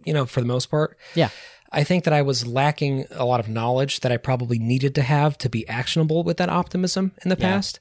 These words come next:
Speaker 2: Yeah.
Speaker 1: You know, I think that a lot of the social issues and a lot of the misinformation and the distrust of science and,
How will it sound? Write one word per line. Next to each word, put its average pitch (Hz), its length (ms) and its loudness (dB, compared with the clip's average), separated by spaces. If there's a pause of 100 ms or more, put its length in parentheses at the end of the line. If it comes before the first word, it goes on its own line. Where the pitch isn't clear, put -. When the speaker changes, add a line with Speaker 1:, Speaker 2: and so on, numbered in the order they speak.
Speaker 2:
Yeah. 120 240 -2 (340)
Speaker 1:
You 160 120 2
know, 170 220 6
I 143 80 2
think 170 220 0
that 143 180 2
a 139 60 0
lot 147 160 4
of 156 60 2
the 139 80 2
social 139 400 2
issues 123 420 0
and 135 100 0
a 123 60 0
lot 127 180 4
of 117 100 0
the 117 120 0
misinformation 135 920 2 (720)
and 135 100 -2
the 127 60 2
distrust 123 540 2 (100)
of 113 260 0
science 120 560 2 (100)
and, 110 420 -4